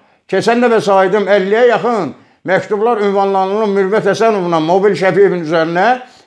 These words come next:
heç bir cavab yox idi. Bu günləri Vüqar Nəsibov cavab verir.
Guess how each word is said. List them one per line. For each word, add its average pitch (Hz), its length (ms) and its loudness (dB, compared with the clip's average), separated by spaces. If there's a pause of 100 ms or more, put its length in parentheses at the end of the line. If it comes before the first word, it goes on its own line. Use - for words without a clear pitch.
(100)
heç 294 220 0
bir 262 100 -4
cavab 233 320 0
yox 208 300 2
idi. 120 160 -4 (340)
Bu 294 160 4
günləri 247 520 2 (420)
Vüqar 240 340 0
Nəsibov 226 400 -2
cavab 156 320 0
verir. 113 300 -8